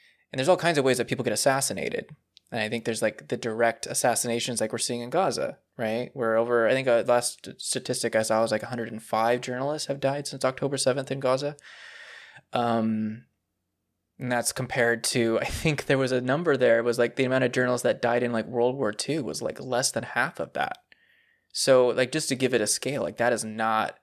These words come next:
a, this is pretty outside the range of what's considered pretty common in wartime, right? And, yeah, so I just wanted to speak to that reality of, like, how, you know, in this sense, the, these, you know, the U S empire, as well as its collaborator Israel, engages in various forms of,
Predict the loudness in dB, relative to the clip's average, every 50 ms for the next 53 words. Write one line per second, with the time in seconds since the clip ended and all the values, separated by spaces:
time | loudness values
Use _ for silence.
0 | _ _ _ _ _ _ -20 -20 _ _ _ _ _ _ -10 -6 -6 -6 -6 -8
1 | -4 -2 0 2 4 4 4 4 4 2 0 0 2 2 2 2 2 0 -2 -2
2 | -2 -2 -2 -2 -2 -4 -4 -2 -2 -2 -2 -2 -6 -6 -4 -2 -2 -2 -2 -4
3 | -6 -8 -8 -8 -8 -6 -2 0 0 0 0 -2 -4 -6 -4 -2 0 0 0 0
4 | -4 -8 -8 -8 -10 -10 -12 -14 _ -6 -4 -4 -4 -4 -6 -8 -10 _ -20 -20
5 | -20 -20 -20 -18 -18 -20 -20 -20 -20 -20 -20 -20 _ _ _ _ _ _ _ _
6 | -2 0 0 0 -2 -4 -6 -4 0 2 2 2 2 4 4 4 4 4 2 2
7 | 4 4 4 4 4 2 2 0 0 0 0 0 2 2 2 2 2 2 2 4
8 | 4 4 4 4 4 2 2 0 0 -2 -4 -2 2 4 6 6 6 4 4 2
9 | -2 -6 -4 -2 0 0 0 0 -2 -2 -2 0 0 2 2 2 2 0 -2 -4
10 | -2 0 2 2 4 2 2 0 0 -2 -2 -4 -2 0 0 0 0 0 -2 -4
11 | -6 -6 -6 -4 -4 -2 -2 -2 -2 -2 -2 -2 -2 -2 -2 0 2 2 4 4
12 | 4 4 4 4 4 2 2 0 -4 -4 -2 -2 -2 0 -2 -2 -4 -4 -6 -8
13 | -8 -8 -10 -6 -2 0 0 2 2 0 -2 -2 -2 -2 -2 -2 -2 -2 0 2
14 | 4 4 6 6 6 4 2 0 -2 -2 0 2 2 2 2 0 0 0 -2 -2
15 | 0 0 2 2 2 0 0 -2 -2 0 0 0 0 -2 -2 0 2 2 2 0
16 | -2 -8